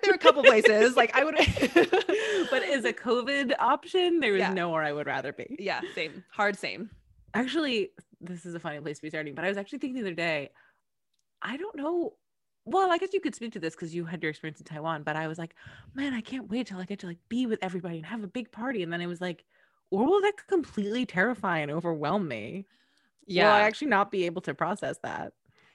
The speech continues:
Speaker 1: Yeah. Um, I think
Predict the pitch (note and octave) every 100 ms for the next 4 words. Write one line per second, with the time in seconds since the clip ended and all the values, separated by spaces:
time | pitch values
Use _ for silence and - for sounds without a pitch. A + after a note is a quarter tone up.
0 | _ _ _ _ _ F#3 G3+ F3+ - -
1 | G3+ G3 F3+ E3 D#3 E3+ - _ _ _
2 | _ _ - _ - G#3 - A3+ A3